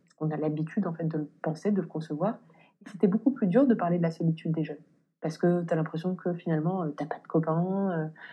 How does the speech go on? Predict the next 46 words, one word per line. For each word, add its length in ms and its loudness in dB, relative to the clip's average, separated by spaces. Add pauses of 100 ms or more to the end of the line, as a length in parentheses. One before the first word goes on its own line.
(160)
que 320 6
ça 100 4
veut 80 6
dire 80 4
qu'il 140 4
y 60 2
a 40 2
un 40 -4
problème. 680 4 (420)
Alors, 220 8
à 20 10
la 100 12
précarité 540 2
économique, 460 4
on 80 2
a 60 0
répondu 400 -4
immédiatement. 520 -6 (220)
Effectivement, 520 -6 (680)
notre 100 -10
pays 140 -2
est 120 -4
un 40 -6
grand 300 -4
pays, 300 -4 (460)
et 60 2
la 100 6
jeunesse 220 4
étant 180 -4
la 100 0
priorité, 640 -2 (280)
c'était 380 2 (280)
permettre 320 4
à 60 0
tout 120 -4
le 60 2
monde 200 2 (300)
de 100 4
manger. 360 0
Donc, 180 -4
c'était, 320 -2
euh, 100 2
l'aide 400 2 (140)
aux 140 2
associations 540 -2
alimentaires. 580 -2